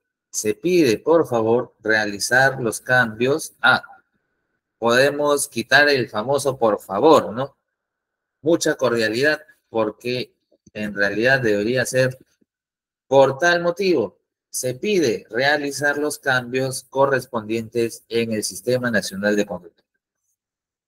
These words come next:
¿Es correcto, estimada Lady? Es correcto. ¿Sí? ¿O no? ¿Qué opina usted? "Por tal motivo, se pide realizar los cambios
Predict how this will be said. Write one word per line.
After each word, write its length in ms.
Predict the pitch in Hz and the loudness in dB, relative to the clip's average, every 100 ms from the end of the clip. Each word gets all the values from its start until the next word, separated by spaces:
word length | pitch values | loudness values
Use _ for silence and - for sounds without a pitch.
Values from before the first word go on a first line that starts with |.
| _ - | _ 2
¿Es 200 | 139 139 | 2 4
correcto, 680 | 120 123 160 - 120 120 - | 4 6 4 2 0 0 -2
estimada 520 | 107 - 110 139 135 | -6 -4 2 4 6
Lady? 420 | 160 135 104 95 _ _ _ _ _ _ _ _ _ _ _ _ _ _ _ _ _ _ | 4 4 0 -6 _ _ _ _ _ _ _ _ _ _ _ _ _ _ _ _ _ _
Es 200 | 123 127 | -8 -6
correcto. 500 | - 110 139 139 - _ _ _ _ _ _ _ _ _ _ | -2 2 2 0 -16 _ _ _ _ _ _ _ _ _ _
¿Sí? 360 | - 147 - - _ _ _ _ _ - | -2 -2 -4 -20 _ _ _ _ _ -4
¿O 100 | 123 | 0
no? 320 | 117 95 _ _ _ | 0 -2 _ _ _
¿Qué 100 | 123 | -2
opina 280 | 127 135 127 | 0 0 -4
usted? 300 | - 92 - _ _ _ _ _ _ _ _ _ _ - | -4 -8 -8 _ _ _ _ _ _ _ _ _ _ 2
"Por 280 | 117 107 - | 4 4 4
tal 260 | 147 147 | 2 2
motivo, 540 | 151 143 165 120 92 _ | -2 -2 0 0 -2 _
se 280 | - 113 110 | -8 -4 -4
pide 540 | - 165 156 110 87 _ _ | -2 0 0 -2 -4 _ _
realizar 600 | 120 143 131 117 - - | 0 2 0 -4 -2 -2
los 220 | 113 104 | -2 -6
cambios 720 | - 131 123 120 123 127 - | -4 -4 -2 -2 -4 -6 -16